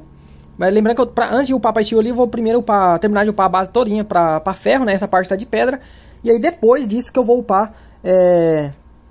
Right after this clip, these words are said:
é a parte de, de pedra aí pra, de madeira pra pedra, tá bom?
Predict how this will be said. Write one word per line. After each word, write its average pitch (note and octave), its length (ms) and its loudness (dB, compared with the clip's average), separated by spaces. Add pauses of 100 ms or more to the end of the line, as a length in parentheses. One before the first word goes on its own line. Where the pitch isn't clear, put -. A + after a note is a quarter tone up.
(720)
é E3 80 -2
a E3+ 100 2
parte F3+ 300 0
de, G3 160 -2
de E3+ 380 -8
pedra F3+ 280 2
aí F3 80 2
pra, F#3+ 320 0
de E3 120 -6
madeira F#3 280 0
pra G#3 120 -2
pedra, D#3 240 0
tá C#3 100 -6
bom? G3 180 -2